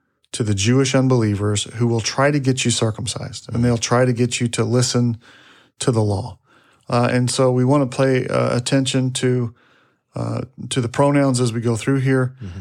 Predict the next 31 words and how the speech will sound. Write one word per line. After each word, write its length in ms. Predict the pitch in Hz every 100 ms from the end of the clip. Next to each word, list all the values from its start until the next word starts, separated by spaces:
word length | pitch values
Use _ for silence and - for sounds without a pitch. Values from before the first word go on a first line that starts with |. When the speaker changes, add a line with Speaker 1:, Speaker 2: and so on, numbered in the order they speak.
| -
Speaker 1:
And 140 | 123
I 80 | 117
think 260 | 120 196 143
it's 140 | 127
pretty 280 | - 147 147
straightforward, 800 | - 131 131 127 110 101 165 202 _ _ _ _ -
uh, 220 | 120 120
what 200 | 123 127
he's 160 | 123 110
doing. 380 | 120 117 120
When 140 | 131 131
we 80 | 135
get 180 | 175
down 260 | 165 156 147
to 120 | 139
verse 340 | 123 131 127 -
thirteen, 680 | 135 135 139 - 120 147
there's 240 | 139 123 113
a 120 | 117 113 104
textual 720 | - 123 - 127 120 120 110 _ _ _ _ _ _ _ _ _ _ -
problem 580 | - 135 127 117 117 113
there, 280 | 110 110 131
and 120 | 117
we'll 100 | 110
talk 300 | 113 110 107
about 200 | 104 -
what 200 | 107 107
that 260 | 110 113 110
even 340 | 120 107 104
means, 480 | 110 104 98 131 - _ - - _
uh, 320 | - 110 110